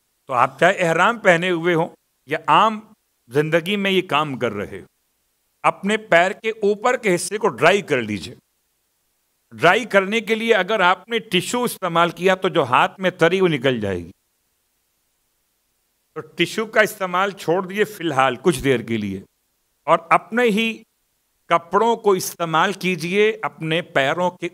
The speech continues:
ऊपर वाले हिस्से को ड्राई करने के। Just like जैसे आपने ये किया कि राइट वाले पाँव को अपने, आपने लेफ्ट वाली अपनी शलवार पर या एहराम की चादर पर मस कर लिया,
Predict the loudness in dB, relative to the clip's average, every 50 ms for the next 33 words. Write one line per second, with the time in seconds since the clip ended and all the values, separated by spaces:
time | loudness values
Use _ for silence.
0 | -4 -4 -4 -2 0 0 0 2 2 0 0 0 0 -2 -2 -4 -4 -4 -6 -4
1 | -2 -2 -4 -2 0 0 0 0 0 -2 -4 -4 -4 -4 -6 -8 -10 -14 _ _
2 | _ -4 0 0 0 0 -2 -4 0 0 0 0 0 -2 0 0 0 0 -2 0
3 | 0 0 0 -2 -4 -2 0 0 0 0 -2 -2 0 0 0 -2 -8 _ _ _
4 | _ _ _ _ _ _ _ -4 -2 2 4 4 4 2 2 0 0 0 0 0
5 | -2 -2 -2 -2 -2 -2 0 2 4 4 4 2 0 -4 -4 -4 -4 -8 -16 _
6 | _ _ _ _ _ _ -2 -2 -2 -2 -2 -4 -4 0 4 4 4 4 2 -2
7 | -2 -2 0 -2 -2 -8 -10 -10 -10 -10 -6 -4 -4 -4 -4 -4 -6 -10 -14 -10
8 | -4 0 0 2 4 4 4 4 4 2 2 2 2 2 2 2 0 0 0 0
9 | 0 -4 -10 _ _ -10 -6 -4 -2 -2 -2 -4 -4 -4 -6 -2 0 2 2 2
10 | 2 0 -2 0 2 2 0 0 -4 -6 -6 -6 -8 -10 -12